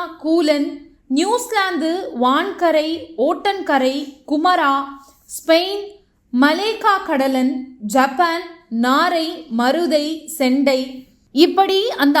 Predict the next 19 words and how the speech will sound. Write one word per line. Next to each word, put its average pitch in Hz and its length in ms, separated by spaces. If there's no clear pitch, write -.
ஆமைகள் 415 500
சென்ற 339 260
கடற்கரை 370 600
நகரங்களின் 294 720
பெயர்களும், 285 600
அந்த 254 260
பகுதிகளில் 381 640
வசிக்கும் 285 520
பழங்குடியினத்தவரின் 302 1200
மொழி, 247 320
பண்பாடு 302 600
ஆகியன 254 460
தமிழோடு 427 580
தொடர்புள்ளதாக 330 920
இன்றளவும் 359 640
இருக்கின்றன. 226 500
இன்னொரு 277 360
வியத்தகு 285 520
செய்தி, 277 360